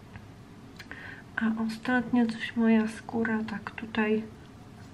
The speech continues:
grymasi, więc przydaje się dzisiaj taka pielęgnacja anty. Niespodziankowa. O.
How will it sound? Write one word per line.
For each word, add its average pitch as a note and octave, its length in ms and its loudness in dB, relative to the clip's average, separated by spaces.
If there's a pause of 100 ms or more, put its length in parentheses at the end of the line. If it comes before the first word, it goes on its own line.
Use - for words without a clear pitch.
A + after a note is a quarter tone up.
(180)
grymasi, A3+ 960 6
więc G#3+ 340 4 (1400)
przydaje G#3 600 4
się G#3 200 -2
dzisiaj G#3 340 -4
taka - 300 -8
pielęgnacja G#3 1000 6
anty. G3+ 560 8 (2250)
Niespodziankowa. G#3+ 1040 0 (500)
O. - 40 -12